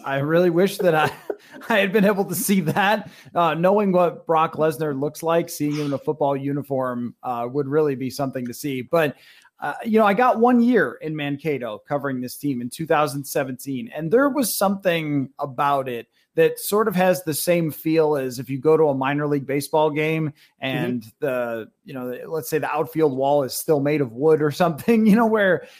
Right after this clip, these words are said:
Speaker 1: it was definitely an outdated feel where the players are staying in dorms and they all have to do the whole move-in day and everything else where they're bringing T Vs and video games. And there was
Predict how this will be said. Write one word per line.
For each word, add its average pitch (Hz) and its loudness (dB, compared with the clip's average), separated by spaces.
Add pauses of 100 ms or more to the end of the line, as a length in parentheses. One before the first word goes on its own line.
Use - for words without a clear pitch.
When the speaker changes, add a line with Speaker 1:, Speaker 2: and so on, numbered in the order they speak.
(160)
Speaker 1:
it 254 0
was 240 0
definitely 226 -2
an 165 -10
outdated 175 -2
feel 147 0 (200)
where 151 0
the 143 -6
players 151 -2
are 151 -8
staying 156 -8
in 151 -6
dorms 139 -4
and 131 -10
they 135 -8
all 147 -2
have 151 -4
to 147 -14
do 147 -4
the 147 0
whole 143 0
move-in 151 -2
day 147 -2
and 139 -6
everything 143 -8
else 143 -4
where 147 -4
they're 147 -2
bringing 143 -4
T 147 -10
Vs 143 -4
and 143 -6
video 139 -4
games. 131 -10
And 135 -14
there 147 -6
was 135 -6